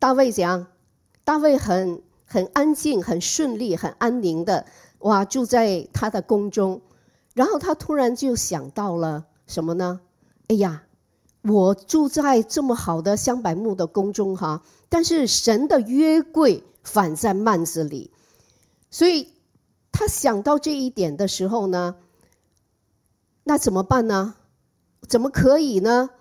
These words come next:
我是一个什么人？我在宫中哎，神的约柜在幔子里。所以约柜，约柜呢，是，呃，在以色列民族当中视为至圣物，因为它代表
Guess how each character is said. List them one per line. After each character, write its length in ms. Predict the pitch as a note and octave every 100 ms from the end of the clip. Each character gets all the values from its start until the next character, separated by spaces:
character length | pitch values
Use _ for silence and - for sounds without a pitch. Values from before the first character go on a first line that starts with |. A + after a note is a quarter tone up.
| _
我 280 | A3 A3 A3+
是 160 | E4+
一 140 | D4+ D#4
个 100 | C#4+
什 160 | A#3+
么 100 | A#3+
人？ 380 | B3 G#3+ A#3 D3 -
我 180 | G3 G3
在 320 | - D4 B3+
宫 320 | - D4+ C#4
中 260 | C4+ C4 B3+
哎， 260 | G#3 C#3+ - _ - -
神 260 | - A3+ C4
的 120 | C4+
约 320 | C4 D#4 D#4
柜 340 | D#4 D4 G3 - _
在 200 | - A3+
幔 280 | G3 G3+ E3
子 160 | - D3+
里。 220 | C#3+ - _ _ _ _ _
所 180 | - E4+
以 140 | D4 -
约 180 | E4+ F4+
柜， 460 | F#4 F4 D#4+ C4 -
约 240 | C#4+ E4 E4
柜 300 | E4 D#4+ B3
呢， 260 | G3+ F#3+
是， 540 | F#3+ C4+ C4 A3+ G3 -
呃， 240 | F3 E3 E3+
在 300 | B3+ A#3 G#3+
以 240 | F#3+ F#3
色 220 | F#3 A#3+
列 120 | A3+
民 240 | G3+ F3 G3
族 160 | F#3
当 220 | F3 F#3 F#3
中 200 | F#3+ G3
视 220 | - A3
为 260 | F3+ F3+ F#3+
至 260 | - A3+
圣 260 | - B3 F#3
物， 360 | F3 F#3+ - _ _ -
因 120 | A3
为 80 | A3+
它 160 | C4+
代 240 | A#3 A#3+ F#3
表 320 | E3+ C3+